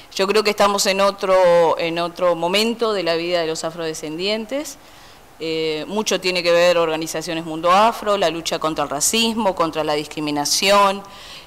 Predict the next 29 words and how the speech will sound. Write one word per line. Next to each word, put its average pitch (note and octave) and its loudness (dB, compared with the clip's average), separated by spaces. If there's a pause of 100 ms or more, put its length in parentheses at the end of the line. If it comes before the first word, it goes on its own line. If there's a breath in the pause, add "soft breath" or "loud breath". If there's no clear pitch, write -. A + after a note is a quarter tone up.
(140)
eh, D#3+ 0
por F#3+ 4
la F#3 6
equidad F3 2
racial. G#3 -2 (1040)
Venimos E3+ -2
trabajando E3+ 2
hace F3 -2
treinta D#3+ -2
y D#3 0
dos F3 0
años F#3 -4
ya F3+ -4 (480 loud breath)
y, G#3 -4
eh, E3+ 0
creo G#3 2
que G#3+ 0
hemos G#3 -2
abierto F#3 0
una G3 0
puerta, E3 0 (120)
no F3+ -6
solo G3+ 0
en F#3+ 0
la F#3 0
universidad, E3+ -2
sino E3+ -8
que E3+ -2
también E3 -2